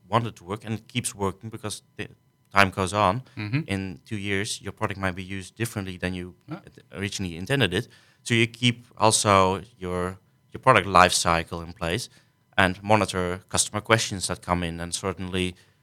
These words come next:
Speaker 1: uh, n-, certain needs that, uh, that occur. So you, as a product team, you are responsible for the thing that's, that you put online
Speaker 2: Mm-hmm.
Speaker 1: and keep being responsible for the entire life cycle and also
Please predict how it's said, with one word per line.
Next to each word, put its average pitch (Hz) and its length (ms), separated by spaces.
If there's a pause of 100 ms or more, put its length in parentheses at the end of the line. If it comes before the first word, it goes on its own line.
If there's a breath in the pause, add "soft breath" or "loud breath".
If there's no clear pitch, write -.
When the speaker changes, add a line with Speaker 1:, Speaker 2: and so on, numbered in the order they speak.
(240 soft breath)
Speaker 1:
uh, 85 280 (180)
n-, 98 180
certain 95 360
needs 110 320
that, 90 200
uh, 85 160
that 87 180
occur. 90 400 (480)
So - 120
you, 95 440
as 101 120
a - 40
product 127 300
team, 104 300
you 95 100
are 92 340 (320)
responsible 101 800
for 92 280
the 90 100
thing 113 220
that's, 95 360 (180)
that - 160
you - 100
put 95 120
online 98 500 (240 soft breath)
Speaker 2:
Mm-hmm. 104 140
Speaker 1:
and 98 140
keep 120 220 (220)
being 92 240
responsible 90 640
for 85 400 (220)
the - 80
entire 110 340
life 101 240
cycle 85 400
and 123 100
also 101 420